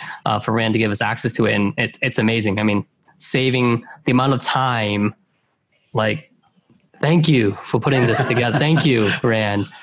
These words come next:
Speaker 1: Right,
Speaker 2: Yeah,
Speaker 1: Tom?
Speaker 2: our pleasure.
Speaker 1: Ser-, serve, yeah, serving, right? You're serving us
Speaker 2: Yes.
Speaker 1: now. You know, you're helping
Speaker 2: Yeah.
Speaker 1: us, serving us, and everything just falls into place. Um, so if you talking to anybody, even if it's an entrepreneur or not, and you can give them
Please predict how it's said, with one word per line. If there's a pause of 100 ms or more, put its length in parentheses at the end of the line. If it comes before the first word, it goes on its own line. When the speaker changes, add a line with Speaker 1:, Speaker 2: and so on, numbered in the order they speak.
(140)
Speaker 1:
Right,
Speaker 2:
Yeah,
Speaker 1:
Tom?
Speaker 2:
our
pleasure.
Speaker 1:
Ser-,
serve,
yeah, (520)
serving,
right?
You're
serving
us
Speaker 2:
Yes.
Speaker 1:
now.
You
know,
you're
helping
Speaker 2:
Yeah.
Speaker 1:
us,
serving
us,
and (300)
everything
just
falls
into
place. (540)
Um, (580)
so (200)
if
you (380)
talking
to
anybody, (260)
even
if
it's
an
entrepreneur
or
not, (240)
and
you
can
give
them